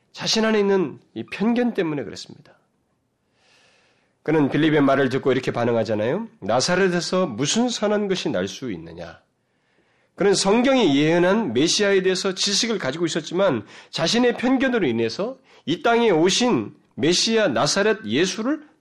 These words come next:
받아들이지 못했어요. 그가 생각하는 메시아는 그래도 성경에도 그런 내용들이 있죠. 음, 예언된 것인데 그쪽에 편중되어 있었던 건 뭐예요?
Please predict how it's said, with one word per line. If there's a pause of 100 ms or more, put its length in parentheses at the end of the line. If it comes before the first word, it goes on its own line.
(100)
받아들이지
못했어요. (220)
그가
생각하는 (580)
메시아는 (280)
그래도 (240)
성경에도
그런
내용들이
있죠.
음, (160)
예언된
것인데
그쪽에
편중되어
있었던
건
뭐예요?